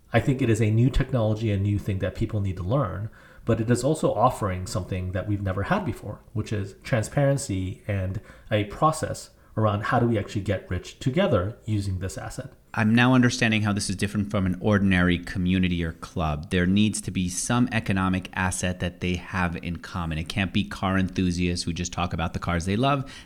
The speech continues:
Speaker 2: They need to own the cars in common. Okay, so we're gonna do this in three steps. Let's start with step number one, talking about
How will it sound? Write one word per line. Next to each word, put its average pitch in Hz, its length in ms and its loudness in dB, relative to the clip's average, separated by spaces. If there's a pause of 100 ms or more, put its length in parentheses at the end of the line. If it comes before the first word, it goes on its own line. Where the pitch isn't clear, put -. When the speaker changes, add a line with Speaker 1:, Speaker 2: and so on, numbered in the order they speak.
Speaker 2:
They 113 120 4
need 104 160 6
to - 200 -2
own 110 240 6
the 101 60 6
cars 90 420 -2
in 90 160 -4
common. 87 380 -4 (260)
Okay, 87 340 0 (180)
so - 120 -6
we're 107 40 4
gonna 107 120 4
do 113 100 6
this 110 220 2
in 101 80 2
three 104 260 0
steps. - 480 -2
Let's 113 240 0
start - 240 -2
with 104 140 -2
step - 300 -6
number 90 180 0
one, 123 420 0
talking 107 440 -2
about 92 400 0